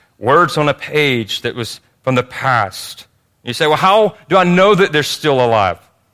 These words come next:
Well, here's one way that you can know that these words are alive and active. You look at somebody who's put their full trust in Jesus and they live out the Bible. And you say, "Oh, I've, I've done that. I've looked at, I've looked at Christians before, people who said they're Christians,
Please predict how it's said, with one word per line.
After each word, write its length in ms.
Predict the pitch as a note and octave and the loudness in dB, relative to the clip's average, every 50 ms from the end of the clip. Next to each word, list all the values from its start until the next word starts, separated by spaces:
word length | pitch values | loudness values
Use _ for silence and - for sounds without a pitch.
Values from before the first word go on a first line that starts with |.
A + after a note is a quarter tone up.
| _ _ _ _ _ | _ _ _ _ _
Well, 120 | - D3 D3 | -2 0 2
here's 240 | F3+ A3+ A#3 - | 2 2 2 2
one 180 | E3+ G3 A3 A3 | 2 2 2 4
way 140 | G#3 G3 F#3 | 4 4 2
that 180 | E3+ F3 - | 2 0 -2
you 80 | - G3 | -4 -4
can 200 | D#3 F3 E3 E3+ | -2 0 0 2
know 320 | E3+ F#3+ G3+ G#3 G3+ F#3+ | 4 4 4 4 4 4
that 320 | E3 D#3+ E3+ E3+ - C3 B2+ | 4 2 2 0 0 -2 -2
these 400 | D#3+ G3+ G#3 A3 A3+ G3+ - D#3+ | 0 2 2 2 0 -2 -4 -4
words 640 | D3+ F#3 G3+ F#3+ E3+ D#3+ D3 C#3 C3+ - - - - _ _ _ _ - | 0 2 2 4 4 2 2 0 -4 -10 -16 -16 -18 _ _ _ _ -2
are 260 | - D#3 E3+ E3+ E3 - | 2 4 4 4 4 4
alive 400 | D#3+ D#3 D#3 E3+ F3+ F#3 G3 F3 | 2 2 4 4 4 4 4 2
and 120 | F3+ F3+ | 0 0
active. 380 | - F3+ F#3+ G3+ - D#3+ C3+ B2+ | 0 0 0 0 0 -2 -4 -2
You 200 | C3+ F3+ F#3 F3 | -2 -2 -2 0
look 220 | F3+ G#3 A#3+ - | 2 0 0 0
at 100 | - G3+ | -2 -6
somebody 580 | - - F#3 D3 C3 A#2+ A#2+ G#2+ A2 A#2 C#3+ D3+ - _ - | -4 -2 -2 0 0 2 2 2 2 0 -2 -4 -6 _ 0
who's 180 | F#3+ G3 - | 0 0 0
put 220 | - - A#3 - - | -2 -2 -2 0 2
their 120 | A3 F#3 | 2 0
full 220 | - - A#3+ A#3+ | 2 0 0 -2
trust 360 | A3 - - A3+ G#3 - - - | 0 2 2 0 0 0 0 -2
in 140 | G3+ F#3 | 0 0
Jesus 600 | D#3+ C#3 F#3 A#3+ A3 - A2 A2 - - - - - _ _ _ _ _ _ _ | 0 0 -2 -2 -2 -4 -8 -12 -16 -18 -18 -20 -20 _ _ _ _ _ _ _
and 120 | - E3 | -2 0
they 100 | F3 F3 | 2 4
live 160 | E3 E3+ - D#3 | 4 4 4 4
out 200 | D#3 D3+ D3+ D3 | 2 2 0 0
the 80 | D3+ | 0
Bible. 320 | B2+ D#3+ D#3+ D3 C3 G#2 G#2 | 2 2 2 2 0 -2 -6
And 540 | - - _ _ _ _ _ _ _ - | -14 -18 _ _ _ _ _ _ _ -6
you 60 | C3+ C#3+ | -6 -2
say, 140 | - E3+ | 0 2
"Oh, 60 | D#3+ D#3+ | 2 4
I've, 260 | E3 E3 D#3+ E3 D#3+ | 4 4 4 2 2
I've 160 | D3+ D#3+ D3+ | 2 0 2
done 180 | C#3 F3 E3 C3+ | 2 2 2 2
that. 280 | C#3 B2 G2+ - - _ _ _ _ _ _ _ | 2 0 0 -2 -6 _ _ _ _ _ _ _
I've 140 | - C3+ F3 | 0 2 4
looked 220 | F#3+ A3 G#3 - F#3 | 4 4 2 2 0
at, 100 | D3+ - - | -4 -2 0
I've 160 | E3 F#3 E3+ | 0 0 2
looked 180 | F#3 G#3 - - | 2 0 0 -2
at 100 | D#3+ - | -4 -2
Christians 460 | - G3+ G3+ - - - E3+ D3+ C3+ | 0 0 0 2 0 -2 -4 -2 -2
before, 260 | D3+ D3 - F3+ E3 | -2 -2 0 0 0
people 240 | - F#3 F#3 - D#3+ | 0 0 0 0 0
who 120 | E3+ F3 | 0 0
said 200 | - - G3 F3 | 0 0 0 0
they're 120 | D#3+ D#3 D3+ | 2 0 0
Christians, 400 | - G3 F#3+ - G3 F#3 E3 | 0 0 0 0 -2 -4 -6